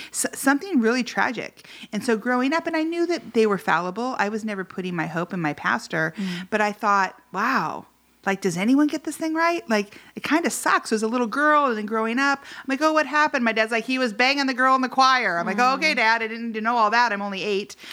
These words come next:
Speaker 1: But, um, you know, but when Francis, when you two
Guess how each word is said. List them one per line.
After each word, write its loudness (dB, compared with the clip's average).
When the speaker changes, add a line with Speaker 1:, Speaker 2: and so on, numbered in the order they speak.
Speaker 1:
But, 2
um, 2
you 0
know, 2
but 0
when -2
Francis, -2
when 0
you 2
two 0